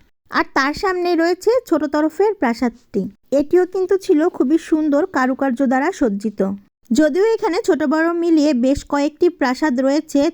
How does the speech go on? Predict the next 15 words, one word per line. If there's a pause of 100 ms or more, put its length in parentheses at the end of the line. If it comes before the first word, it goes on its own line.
তবে (120)
এই (100)
বড়
তরফ
এবং
ছোট
তরফের
মূল
প্রাসাদ (160)
দুটি
কিন্তু (340)
সরকারিভাবে (200)
সংরক্ষণ
করা
হয়।